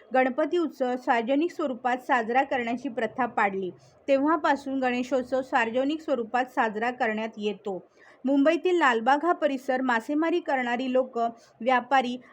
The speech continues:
आणि रहिवासी यांचा होता. तिकडे बाजारपेठ भरत होती. काही काळानंतर ती बाजारपेठ बंद झाली. तसेच त्या ठिकाणच्या लोकांनी देवाला साकडं घातलं. एकोणीसशे बत्तीस मध्ये पेरू चाळ बंद झाली.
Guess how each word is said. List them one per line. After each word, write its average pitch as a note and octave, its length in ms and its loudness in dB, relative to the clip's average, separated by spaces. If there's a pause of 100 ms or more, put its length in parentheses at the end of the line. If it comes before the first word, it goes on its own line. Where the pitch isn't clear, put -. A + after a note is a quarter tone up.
आणि E4 200 4
रहिवासी C#4 580 2
यांचा A#3 380 0
होता. G#3 480 -2 (320)
तिकडे D#4+ 260 0
बाजारपेठ C#4 680 0
भरत B3 340 0
होती. A3 340 -2 (280)
काही C#4 280 6
काळानंतर E4+ 640 0
ती E4+ 220 2
बाजारपेठ C4+ 600 0
बंद B3+ 380 2
झाली. A3 380 -2 (360)
तसेच D4+ 360 0
त्या D#4+ 160 4
ठिकाणच्या E4+ 520 -2
लोकांनी C4 560 -2
देवाला B3 500 0
साकडं B3 460 -2
घातलं. A3 400 -2 (300)
एकोणीसशे E4+ 440 4
बत्तीस C#4+ 560 0
मध्ये E4 260 2
पेरू C#4+ 380 2
चाळ F4 240 2
बंद B3+ 320 2
झाली. A3 400 -2